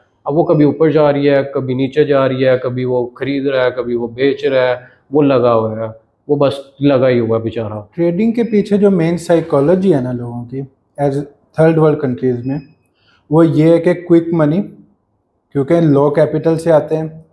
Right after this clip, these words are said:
Speaker 2: investing वाला capital नहीं होता उनके पास, पाँच लाख से, दस लाख से, पन्द्रह लाख से आएंगे और उनका target होता है कि हमने महीने के अपने expenses meet करने हैं।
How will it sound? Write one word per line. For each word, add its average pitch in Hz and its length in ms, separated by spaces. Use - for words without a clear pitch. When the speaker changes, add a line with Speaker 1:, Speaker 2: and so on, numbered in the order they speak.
Speaker 2:
investing 151 640
वाला 147 220
capital 143 460
नहीं 160 100
होता 151 180
उनके 143 200
पास, 147 320
पाँच 143 320
लाख 135 200
से, 135 140
दस 143 340
लाख 131 180
से, 135 100
पन्द्रह 143 320
लाख 147 220
से 147 140
आएंगे 147 440
और 147 180
उनका 156 360
target 143 380
होता 139 200
है 131 60
कि 143 60
हमने 139 200
महीने 135 380
के 135 60
अपने 139 300
expenses 135 720
meet 120 220
करने 101 280
हैं। 107 80